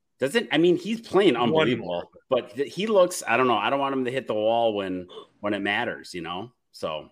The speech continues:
Speaker 1: that's the only take I have watching these games. It was nice to see Grayson Allen hit some of that, that late shot, and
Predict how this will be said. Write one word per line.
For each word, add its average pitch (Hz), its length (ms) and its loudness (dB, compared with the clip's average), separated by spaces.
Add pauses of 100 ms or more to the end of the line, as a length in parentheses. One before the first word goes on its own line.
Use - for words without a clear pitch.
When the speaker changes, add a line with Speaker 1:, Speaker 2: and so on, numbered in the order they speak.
(520)
Speaker 1:
that's 151 160 0
the 196 40 2
only 147 140 2
take 117 240 -2
I 98 160 0
have 90 180 -6
watching 82 320 -10
these 82 180 -12
games. 85 260 -10
It - 20 -6
was 135 80 -6
nice 156 160 -2
to - 60 -10
see 143 100 -2
Grayson 107 380 -4
Allen 95 240 -6
hit 98 160 -12
some 98 100 -8
of 92 60 -8
that, 92 180 -10
that 98 280 -10
late 98 200 -4
shot, 92 460 -2
and 87 200 -10